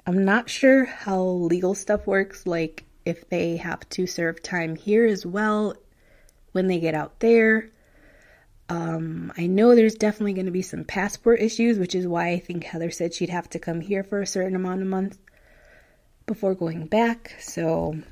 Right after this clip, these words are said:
yeah, that's crazy. Watching the interviews Heather gave over the years, her demeanor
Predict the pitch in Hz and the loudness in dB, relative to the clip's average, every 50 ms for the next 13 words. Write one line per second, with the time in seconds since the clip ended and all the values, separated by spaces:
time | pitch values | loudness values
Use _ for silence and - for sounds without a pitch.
0 | - - 185 165 156 160 156 143 - - _ - _ _ - 202 170 160 - - | -12 -8 -6 -6 -4 -6 -8 -12 -16 -20 _ -20 _ _ -6 -4 -4 -4 -6 -10
1 | - - - 165 - - - - - - - - - _ _ _ _ - 208 196 | -16 -14 -10 -8 -8 -8 -8 -10 -12 -14 -14 -18 -20 _ _ _ _ 0 0 0
2 | 196 196 - 247 254 285 302 302 302 - 190 185 185 175 190 185 185 190 - - | 0 2 2 4 4 6 4 4 4 2 0 0 0 0 0 0 0 0 -2 -2
3 | 170 165 170 185 180 175 160 156 156 160 - - 160 165 180 185 190 208 190 196 | 0 2 2 2 2 2 0 0 0 -2 -4 -4 -4 -2 -2 0 0 0 0 0
4 | 180 - - - - - - - - _ _ _ _ _ _ _ - - 208 190 | -4 -6 -6 -10 -14 -16 -18 -20 -20 _ _ _ _ _ _ _ -2 0 0 2
5 | 185 185 180 180 190 208 233 240 254 247 247 240 240 240 | 2 2 2 2 4 6 6 6 6 6 4 4 2 2